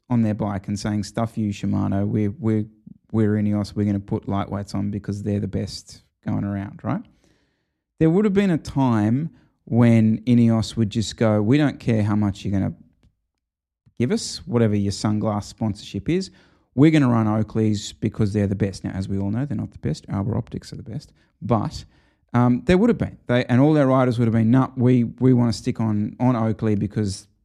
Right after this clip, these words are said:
we're used to 'em, we love 'em, blah, blah, blah." So I don't know. I, the only reason I say that is, like, I wonder whether under it all there is a little bit of a, "Maybe we do need to just top up the budget a bit because U A E have got this and Jumbo have done that" going on. Because,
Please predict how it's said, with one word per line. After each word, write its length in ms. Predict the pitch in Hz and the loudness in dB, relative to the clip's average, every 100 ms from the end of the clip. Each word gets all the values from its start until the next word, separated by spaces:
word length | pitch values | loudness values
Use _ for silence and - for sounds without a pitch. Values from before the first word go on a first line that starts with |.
| _ _ _ | _ _ _
we're 220 | 120 117 | 2 4
used 300 | 110 110 - | 4 0 -2
to 80 | 107 | -2
'em, 140 | 107 | 0
we 100 | 104 | 0
love 240 | 101 101 98 | 0 -2 -2
'em, 120 | 95 | -4
blah, 140 | 98 98 | -4 -6
blah, 140 | 95 | -6
blah." 280 | 98 92 156 _ _ _ | -8 -12 -14 _ _ _
So 160 | - 165 | -2 0
I 80 | |
don't 120 | 277 330 | 2 0
know. 180 | 311 - | -2 0
I, 120 | 139 | -2
the 320 | - - - | -2 -16 -4
only 160 | 202 220 | 0 2
reason 200 | 220 208 | 2 0
I 20 | |
say 180 | 190 165 | 0 2
that 220 | 147 135 131 | 2 2 0
is, 120 | 123 | 0
like, 240 | 143 - _ _ _ _ | 0 -2 _ _ _ _
I 100 | 127 | 2
wonder 420 | 127 143 156 139 | 6 4 4 4
whether 640 | 127 127 131 127 120 113 - _ _ _ _ _ | 4 4 4 2 2 0 -6 _ _ _ _ _
under 520 | 120 131 127 123 117 | 0 4 4 4 2
it 100 | 113 117 | 0 -2
all 320 | 120 127 123 | 0 2 2
there 220 | 110 110 143 | 2 2 0
is 140 | 226 | -2
a 60 | 277 | -2
little 380 | 233 165 135 | 0 2 2
bit 240 | 110 127 117 | 2 2 4
of 140 | 110 | 2
a, 220 | 113 104 95 _ _ _ _ _ | 2 0 -4 _ _ _ _ _
"Maybe 160 | - 202 | -6 -2
we 100 | 160 | -2
do 160 | 143 160 | 0 -2
need 200 | 160 131 | -2 -4
to 80 | 123 | -6
just 180 | 127 | -8
top 240 | - 131 - | -6 -6 -6
up 160 | 117 | -6
the 80 | - | -6
budget 380 | 127 120 120 117 | -6 -6 -6 -6
a 60 | 110 | -4
bit 260 | 131 123 | -4 -6
because 300 | 117 - 120 | -10 -8 -6
U 180 | 135 139 | -4 -2
A 80 | 123 | -4
E 320 | 120 127 120 | -4 -4 -4
have 460 | 117 104 123 - _ | -6 -8 -14 -20 _
got 220 | 131 - | -16 -14
this 380 | 123 123 120 - | -14 -14 -16 -18
and 140 | 120 | -12
Jumbo 380 | 135 131 123 117 | -8 -4 -4 -4
have 140 | 113 | -6
done 240 | 117 120 113 | -6 -4 -2
that" 400 | 127 120 - - | -4 -6 -10 -6
going 340 | 127 113 104 | -2 0 0
on. 220 | 104 101 | 0 0
Because, 340 | 107 135 139 | -2 -2 -2